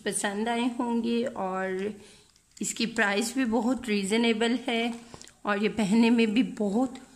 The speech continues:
soft और comfortable हैं। मैं आपको recommend करूँगी कि आप लोग भी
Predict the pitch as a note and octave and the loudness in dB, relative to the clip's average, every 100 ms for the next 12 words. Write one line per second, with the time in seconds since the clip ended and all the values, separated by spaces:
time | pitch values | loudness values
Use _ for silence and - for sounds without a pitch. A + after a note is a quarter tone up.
0 | - _ - - C4 A#3 C#4+ - - A#3+ | -20 _ -2 2 4 4 2 -2 0 0
1 | A#3 A#3+ G#3 G3 C#4+ C#4 D4+ B3+ D4+ D#4 | 2 0 0 2 2 2 2 4 2 2
2 | D#4+ C#4+ D4+ - - - _ - - _ | 0 4 2 2 -10 -20 _ -20 -20 _
3 | _ _ _ _ - - - _ _ A#3+ | _ _ _ _ -10 -10 -18 _ _ -6
4 | B3 B3 B3+ C4+ B3+ B3 A#3 C4 D4 C#4+ | -4 -6 -4 -2 -2 -2 -2 0 0 0
5 | A3+ G#3 G#3+ A3+ A3 B3+ A#3+ G3 F3 F3+ | 0 0 0 -2 -2 -2 -2 -2 -4 -2
6 | A#3+ G#3+ A#3 A3+ A3 | -4 -2 -2 -2 -2